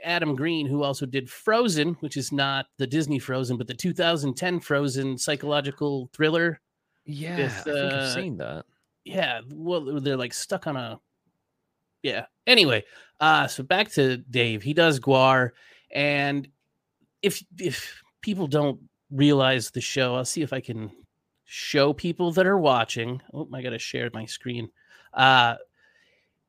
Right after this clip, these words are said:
Speaker 1: in the nineties, there was this push, uh, to stop rap music and rock music and obscenity, and Tipper Gore s-
Speaker 2: Yeah.
Speaker 1: testified before Congress, and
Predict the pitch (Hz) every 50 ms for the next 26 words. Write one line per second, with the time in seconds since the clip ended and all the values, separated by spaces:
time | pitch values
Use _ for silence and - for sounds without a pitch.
0 | _ _ _ - 185 202 208 208 220 214 214 240 233 220 180 165 151 151 151 -
1 | - - - _ _ _ _ _ _ _ _ _ _ _ _ _ _ _ _ _
2 | _ _ _ _ _ _ 151 135 139 165 160 156 160 160 160 160 147 139 - 165
3 | 160 156 - - - - - - _ _ _ _ _ _ _ _ _ _ _ _
4 | _ _ _ - 160 - _ - - 240 226 202 - - - - - - - _
5 | _ - 143 139 131 120 - - - - 151 139 135 - - - - - 143 139
6 | 139 135 127 - _ _ _ _ _ _ _ 139 - _ _ _ _ - 160 156
7 | 151 160 - - 151 143 135 120 120 120 - 117 120 120 135 143 143 143 143 139
8 | 135 123 123 127 110 117 113 113 120 120 - - - - 190 180 175 156 147 143
9 | 139 131 127 127 - - 123 123 123 123 - - - - - 156 135 135 156 156
10 | 156 156 147 143 135 131 127 120 117 - _ _ _ _ 175 180 180 - - -
11 | 370 370 185 - 214 190 175 - 170 - - - 160 151 151 143 135 - - 135
12 | 131 - - 170 156 143 143 135 131 135 123 117 - - 131 120 120 110